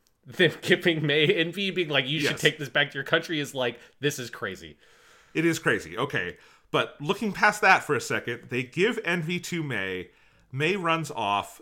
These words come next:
Speaker 2: She gets back to, it is the mining town that Yoki came from and where in the manga she's introduced. Here they rewrite it 'cause sh-, they, we didn't see that scene earlier. But all the people of the town are really nice to her.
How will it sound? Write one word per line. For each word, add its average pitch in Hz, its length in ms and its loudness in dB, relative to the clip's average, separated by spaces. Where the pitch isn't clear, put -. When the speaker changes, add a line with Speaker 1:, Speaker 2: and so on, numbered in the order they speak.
Speaker 2:
She - 260 -6
gets 175 260 -4
back 135 400 -2
to, 127 400 -4
it 139 100 -4
is 160 120 0
the 160 100 -4
mining 190 360 0
town 165 340 0
that 135 140 -4
Yoki 131 320 -4
came 135 240 -6
from 127 200 -6
and 110 100 -8
where 113 160 0
in 107 100 -4
the 107 60 -8
manga 135 300 0
she's 127 220 -8
introduced. 113 480 -8
Here 156 260 -2
they 123 140 -2
rewrite 110 400 -2
it 104 160 -6
'cause 107 100 -12
sh-, - 200 -12
they, 101 160 -8
we 120 140 -8
didn't 104 280 -6
see 127 200 -4
that 98 220 -4
scene 98 220 -12
earlier. 82 420 -10
But 127 160 -2
all 156 200 6
the 170 80 -2
people 170 240 -4
of 147 80 -2
the 143 40 -8
town 135 280 0
are 120 80 -4
really 107 200 -6
nice 131 300 -4
to 165 120 -4
her. 156 300 -2